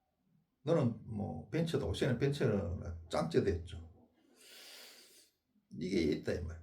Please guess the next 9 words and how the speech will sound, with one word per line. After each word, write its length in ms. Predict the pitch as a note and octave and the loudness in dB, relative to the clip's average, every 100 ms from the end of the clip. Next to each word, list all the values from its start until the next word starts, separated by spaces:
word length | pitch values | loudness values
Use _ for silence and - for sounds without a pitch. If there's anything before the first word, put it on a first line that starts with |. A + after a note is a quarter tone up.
| - | -2
너는 220 | C#3+ E3 D3 | 4 6 8
영업용이다, 640 | F3 D3+ A2+ G#2+ G2 F#2+ | 8 6 4 4 2 0
너는 240 | - A2+ G2 | 0 0 2
자가용이다. 580 | G#2 A#2 A#2 F2 E2+ - - _ _ _ _ _ _ _ _ - - - - - - _ _ _ - _ _ _ _ - - | 2 2 2 -2 -6 -10 -20 _ _ _ _ _ _ _ _ -20 -20 -20 -20 -20 -20 _ _ _ -20 _ _ _ _ -20 4
그렇지는 400 | A3+ A#3 C#4+ G#3 | 8 8 10 8
배역을 380 | - G#3 D4 F4+ | 12 12 12 8
바꿀 220 | - A#3+ | 8 2
수가 240 | - A#3 A#3+ | 2 6 4
없어. 420 | - G#3 - | 8 6 6